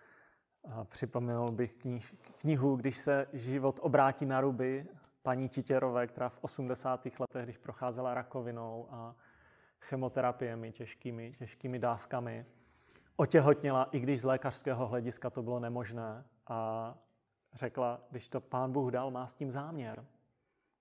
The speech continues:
Má s tím záměr, abych ho oslavila skrze to." A on se oslavil. Děje se to, že? Bůh není omezený. Když má záměr,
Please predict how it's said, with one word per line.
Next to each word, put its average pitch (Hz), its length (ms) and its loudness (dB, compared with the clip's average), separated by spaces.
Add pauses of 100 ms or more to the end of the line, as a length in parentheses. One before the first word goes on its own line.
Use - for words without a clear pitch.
(120)
Má 104 120 -12
s - 40 -20
tím 127 200 -6
záměr, 117 340 -4
abych 117 200 -2
ho 127 120 2
oslavila 117 500 -2
skrze 110 320 -8
to." 104 280 -14
A 117 140 -10
on 120 220 -8
se 117 220 -12 (480)
oslavil. 123 580 4 (1160)
Děje 151 260 4
se - 180 -8
to, 107 200 -10
že? 147 340 -6
Bůh 127 400 -4 (120)
není 131 280 -2
omezený. 113 640 -4
Když 110 200 -8
má 143 200 2
záměr, 131 680 0